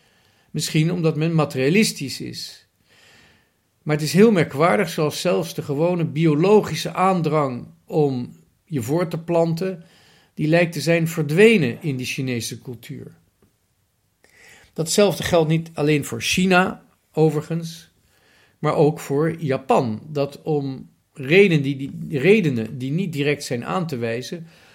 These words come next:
ook Japan, eh, ook eigenlijk zichzelf gesteriliseerd heeft. Het aantal celibataire mensen die dat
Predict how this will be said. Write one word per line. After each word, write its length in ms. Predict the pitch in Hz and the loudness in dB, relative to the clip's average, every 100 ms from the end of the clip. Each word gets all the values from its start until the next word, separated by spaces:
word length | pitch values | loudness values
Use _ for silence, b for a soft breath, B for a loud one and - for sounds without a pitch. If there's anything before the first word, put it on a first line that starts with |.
| B B B | B B B
ook 640 | 147 165 165 - - _ _ _ _ _ _ _ _ - | 0 0 0 -16 -20 _ _ _ _ _ _ _ _ -6
Japan, 680 | 135 139 - 147 160 185 | -4 -2 2 2 2 -4
eh, 720 | - - - - - - - - - | -10 -16 -16 -16 -14 -12 -14 -16 -14
ook 600 | - 156 190 185 - - - | 0 4 4 2 -16 -18 -6
eigenlijk 600 | 151 151 - 160 190 - | 0 0 0 -4 -4 -10
zichzelf 420 | 160 160 170 151 | -8 -2 0 0
gesteriliseerd 880 | - 160 170 143 139 139 196 151 - | -2 -4 -2 -2 -2 -2 -2 -2 -4
heeft. 420 | 113 - - - - _ _ _ _ - - _ b b b b b b | -10 -12 -18 -20 -20 _ _ _ _ -16 -16 _ b b b b b b
Het 180 | - 135 | -12 -4
aantal 540 | 180 196 196 170 147 - | 2 2 4 4 4 2
celibataire 880 | - 202 208 170 170 180 180 170 147 | 0 2 2 2 -2 0 2 2 2
mensen 560 | 156 180 165 147 143 | 0 -2 -4 -6 -6
die 160 | 135 151 | -6 -4
dat 280 | 139 135 | -2 -4